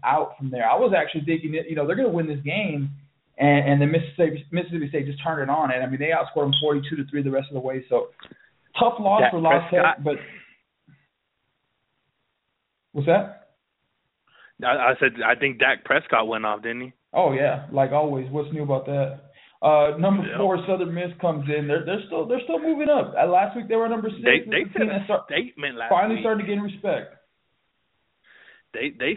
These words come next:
Speaker 2: set a big statement with that win against U T S A. I watched that game. I mean, that game really should have been about fifty to zero. I mean, <laughs> that was an impressive win to see their defense get after it. Their offense, like we mentioned all year, is fun. They're gonna, that's a team to watch in the West with them and Rice and La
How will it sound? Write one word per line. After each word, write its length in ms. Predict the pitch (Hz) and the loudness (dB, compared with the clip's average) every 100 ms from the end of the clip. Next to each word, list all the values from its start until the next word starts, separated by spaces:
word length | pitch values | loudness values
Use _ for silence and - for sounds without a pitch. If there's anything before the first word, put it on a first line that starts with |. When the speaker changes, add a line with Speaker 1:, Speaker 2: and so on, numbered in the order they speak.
| - | 0
Speaker 2:
set 140 | 156 | 0
a 60 | 117 | 0
big 220 | 131 135 - | 0 0 0
statement 380 | 127 131 123 117 | 0 0 0 -2
with 120 | 110 | 0
that 180 | 113 110 | -2 0
win 160 | 120 | -2
against 280 | 110 113 104 | -4 -8 -8
U 120 | 117 | -8
T 100 | 123 | -2
S 80 | 113 - | -2 2
A. 40 | |
I 80 | 135 | 2
watched 320 | 123 117 120 | 4 0 0
that 160 | 120 113 | -4 -6
game. 100 | 110 | -6
I 160 | 110 107 | -8 -2
mean, 80 | |
that 220 | 113 147 135 | 0 0 0
game 240 | 131 120 _ - - - | -2 -4 _ -20 -20 -6
really 260 | 123 147 123 | -2 0 -2
should 160 | - 131 | -2 -4
have 100 | 113 | -4
been 140 | 123 | -6
about 240 | 113 107 104 | -6 -8 -8
fifty 320 | 135 131 117 107 | -10 -10 -10 -12
to 100 | 104 | -8
zero. 380 | 117 117 107 107 | -6 -4 -6 -8
I 60 | |
mean, 260 | 110 107 104 | -10 -14 -4
<laughs> 40 | |
that 680 | 175 - - _ 127 143 165 | -4 -4 -20 _ 0 2 2
was 140 | 151 131 | 0 -6
an 120 | 131 | -12
impressive 400 | 117 131 127 120 | -10 -10 -10 -14
win 180 | 117 120 | -12 -12
to 80 | 113 | -12
see 100 | 123 | -10
their 140 | 120 110 | -8 -8
defense 380 | 110 117 117 107 | -8 -8 -10 -6
get 140 | 110 | 0
after 300 | 113 113 117 | 0 0 -4
it. 40 | 113 | 4
Their 160 | 120 | 6
offense, 320 | 127 127 123 117 | 6 2 -14 -14
like 100 | 110 | -14
we 100 | 117 | -12
mentioned 320 | 113 117 123 113 | -12 -14 -16 -16
all 100 | 107 | -16
year, 180 | 110 110 | -16 -20
is 120 | _ | _
fun. 240 | 120 120 113 _ _ _ - | -6 -6 -6 _ _ _ -2
They're 140 | 123 135 | 4 4
gonna, 240 | 131 113 101 _ _ 117 | 2 -6 -12 _ _ 2
that's 260 | 135 180 | 2 2
a 60 | 147 | -6
team 220 | - 147 | -12 -8
to 80 | 131 | -4
watch 240 | 120 127 139 | -2 -2 -6
in 80 | 120 | -14
the 60 | |
West 320 | 113 117 117 | -8 -8 -8
with 100 | 117 | -12
them 240 | - 123 127 | -6 -4 -4
and 140 | 117 | -2
Rice 260 | 117 120 - | 0 -2 -4
and 100 | 113 | -8
La 160 | 113 | -2